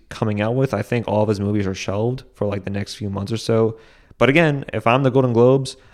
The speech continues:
I would have Chris Rock host it, and I have, and I would have Will Smith be the nominee, even if it's for a movie that he shouldn't be nominated for.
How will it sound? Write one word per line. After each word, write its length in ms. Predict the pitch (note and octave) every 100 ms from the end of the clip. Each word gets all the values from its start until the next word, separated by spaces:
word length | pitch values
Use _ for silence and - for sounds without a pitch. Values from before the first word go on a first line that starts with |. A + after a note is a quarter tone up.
| -
I 140 | A2 C#3+
would 100 | D#3+
have 180 | C#3
Chris 220 | - C3+ C3
Rock 180 | A#2+
host 280 | - C3+ -
it, 100 | D#3
and 160 | A2+ A2
I 60 |
have, 340 | A#2+ A2 G#2+ G#2+ -
and 120 | A#2
I 100 | B2
would 120 | A#2+
have 320 | A#2 B2 A2+ G#2+
Will 260 | A2 A2+
Smith 480 | G#2+ A2 G#2 G2+ - _ _ _ -
be 380 | B2 A2+ A2 A2
the 720 | G#2+ G#2+ G#2 G#2 G#2 G#2 - - B2
nominee, 640 | A2+ G2+ G2+ G2 - - _ _ _ _
even 280 | - D#3 F3+
if 100 | F3
it's 160 | F3 -
for 200 | D3+ C3+
a 40 |
movie 380 | A#2+ A#2+ A#2+ B2
that 180 | G#2+ -
he 140 | A#2
shouldn't 340 | G#2 - A#2 A2
be 80 |
nominated 400 | G#2 G2 F#2+ F#2+
for. 300 | - - -